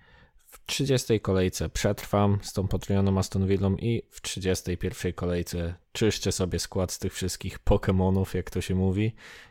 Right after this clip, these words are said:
i przygotowuję się na, na ostatnią część sezonu. I tak samo myślę, jeśli macie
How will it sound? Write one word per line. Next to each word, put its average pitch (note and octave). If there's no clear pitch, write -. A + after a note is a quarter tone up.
i C3+
przygotowuję F#2
się -
na, F2
na F#2+
ostatnią F2+
część F2+
sezonu. F2
I A#2
tak G2+
samo F#2+
myślę, F2+
jeśli A#2+
macie G2